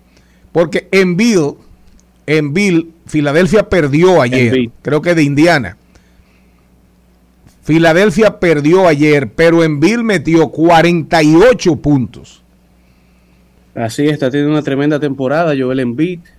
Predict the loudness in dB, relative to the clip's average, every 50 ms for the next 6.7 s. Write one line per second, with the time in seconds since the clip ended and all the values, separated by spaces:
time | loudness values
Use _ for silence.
0 | _ _ _ _ -6 -4 -4 -4 -6 -8 _ -4 -2 0 0 0 -2 -2 -4 -4
1 | -4 -6 -6 -8 -10 -10 -10 -14 _ -8 -6 -4 -2 -2 0 -2 -2 -2 -4 -4
2 | -6 -6 -6 -6 -6 -6 -4 -4 -2 -2 -2 -4 -4 -4 -6 -4 -4 -4 -4 -4
3 | -6 -6 -8 -10 -10 -10 -8 -8 -6 -6 -4 -4 -2 -2 -4 -4 -4 -4 -6 -4
4 | -6 -8 -8 -6 -6 -6 -4 -4 -4 -4 -4 -4 -4 -6 -6 -6 -6 -4 -4 -4
5 | -4 -6 -6 -6 -4 -6 -6 -6 -6 -8 -10 -10 -8 -10 -8 -4 -4 -4 -4 -4
6 | -4 -4 -4 -4 -4 -4 -4 -4 -4 -4 -6 -8 -10